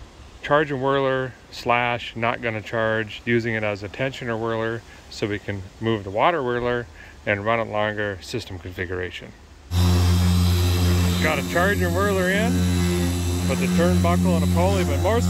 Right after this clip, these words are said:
importantly, Sam's over here cleaning up the windscreen so we can see. Went straight to the buffer. He's not messing around.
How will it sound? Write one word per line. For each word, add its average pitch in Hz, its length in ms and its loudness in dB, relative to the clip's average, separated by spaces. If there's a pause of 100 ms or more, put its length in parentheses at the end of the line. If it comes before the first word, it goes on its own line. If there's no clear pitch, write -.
importantly, 180 540 2 (840)
Sam's 240 480 2
over 160 220 2
here 185 320 2 (1300)
cleaning 95 320 4
up 95 160 2
the 90 60 2
windscreen 175 600 2
so - 180 -2
we 175 120 2
can 90 200 4
see. 90 320 4 (760)
Went 185 140 2
straight 226 400 2
to 208 60 -2
the 175 100 0
buffer. 147 340 -2
He's 92 320 2
not 90 180 4
messing 92 360 2
around. - 380 2